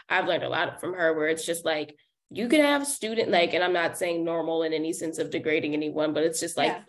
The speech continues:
Speaker 1: and you quoting her, it's like, there have been teachers at schools she's taught at who feel like they think the child looks normal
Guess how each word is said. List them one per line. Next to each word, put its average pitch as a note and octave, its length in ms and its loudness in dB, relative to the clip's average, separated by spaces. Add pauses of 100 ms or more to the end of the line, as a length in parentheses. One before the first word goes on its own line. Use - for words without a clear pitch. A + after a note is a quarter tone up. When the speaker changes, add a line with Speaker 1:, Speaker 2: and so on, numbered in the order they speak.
(200)
Speaker 1:
and F3+ 300 0
you G3 260 -6
quoting F#3 360 4
her, G3 180 4
it's E3 200 2
like, F3 200 0 (1200)
there A#3 180 6
have C#4 120 4
been A#3+ 220 2
teachers A#3+ 460 -6
at F#3+ 100 2
schools F#3+ 340 0
she's E3+ 240 -4
taught D3+ 300 0
at F3+ 240 6
who F3 120 -2
feel E3 200 -2
like D#3+ 180 2
they E3 220 -2
think E3+ 180 -4
the D#3 100 -4
child E3 520 -2
looks F3 360 -4
normal B3+ 720 0